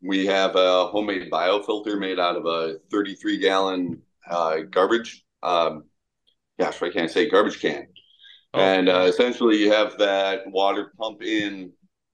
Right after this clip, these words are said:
Speaker 1: into the biofilter, and the biofilter is nothing but plastic. Um,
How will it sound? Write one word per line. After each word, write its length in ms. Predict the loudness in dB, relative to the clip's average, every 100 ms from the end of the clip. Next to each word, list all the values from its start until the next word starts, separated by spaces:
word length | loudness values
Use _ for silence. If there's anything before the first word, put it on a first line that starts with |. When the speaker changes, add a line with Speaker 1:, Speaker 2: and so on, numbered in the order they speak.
| _
Speaker 1:
into 320 | 2 2 4 4
the 300 | 6 4 4
biofilter, 920 | 4 4 2 0 -2 -2 -2 -2 -4 -12 _ _ _ _ -8
and 100 | -2
the 40 |
biofilter 720 | 2 4 4 0 0 0 0 -2
is 200 | -4 -4
nothing 420 | -2 -2 -2 -2
but 320 | 0 0 -4 -12 _ _ _ _ _ _
plastic. 720 | -2 -2 -2 -10 -16 -16 -20 _ -6
Um, 680 | -4 0 0 0 -2 -6